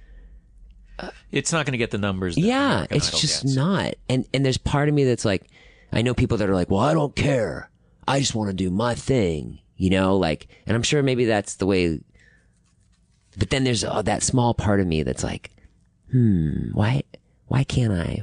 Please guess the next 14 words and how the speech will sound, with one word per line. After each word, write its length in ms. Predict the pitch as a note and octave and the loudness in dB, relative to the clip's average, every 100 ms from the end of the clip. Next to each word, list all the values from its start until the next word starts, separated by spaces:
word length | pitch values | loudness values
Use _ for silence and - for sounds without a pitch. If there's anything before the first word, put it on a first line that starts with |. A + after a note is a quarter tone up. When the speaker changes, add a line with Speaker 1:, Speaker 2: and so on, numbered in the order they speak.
| G#2 | -8
Speaker 2:
Why, 180 | - A#2 - | -2 -2 2
why, 160 | A#2+ - | -2 2
why 140 | C3 | -2
couldn't 260 | - C3+ A#2+ | 0 0 0
I 80 | |
do 140 | G2+ F#2 | 0 0
something 440 | - F2 - C#2+ | 0 -2 0 0
that 220 | C2+ A#1+ - - _ _ _ _ _ _ _ | 0 -2 -6 -20 _ _ _ _ _ _ _
the 100 | F#2+ | -2
masses 680 | E2+ E2+ E2+ D#2 C#2 - - _ _ - | 0 0 -2 -2 -2 -4 -14 _ _ -2
love? 380 | F#2+ E2+ C#2 F2+ | 0 2 0 -2
Like, 160 | F2 | -2
why 160 | G#2+ B2+ | 0 -2
ca-, 160 | - | -6